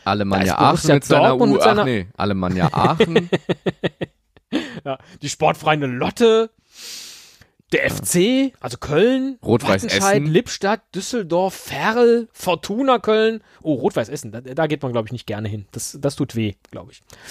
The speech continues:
Speaker 1: Ja.
Speaker 2: Ähm, der Wuppertaler S V, TuS Haltern, V F B Homberg, ich kenn die ganzen, die ganzen anderen Orte, die kenn ich alle
Speaker 1: Was,
Speaker 2: gar nicht.
Speaker 1: was
Speaker 2: Aber das
Speaker 1: wär
Speaker 2: ist auch
Speaker 1: so,
Speaker 2: schon,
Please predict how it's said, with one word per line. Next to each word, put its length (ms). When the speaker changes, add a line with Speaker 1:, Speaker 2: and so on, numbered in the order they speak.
Speaker 1:
Ja. 400
Speaker 2:
Ähm, 240
der 140
Wuppertaler 400
S 160
V, 340
TuS 360
Haltern, 360
V 220
F 100
B 140
Homberg, 460
ich 100
kenn 100
die 80
ganzen, 300
die 60
ganzen 260
anderen 240
Orte, 240
die 140
kenn 160
ich 160
alle 100
Speaker 1:
Was, 60
Speaker 2:
gar 160
nicht. 80
Speaker 1:
was 120
Speaker 2:
Aber 40
das 80
Speaker 1:
wär 100
Speaker 2:
ist 40
auch 40
Speaker 1:
so, 120
Speaker 2:
schon, 180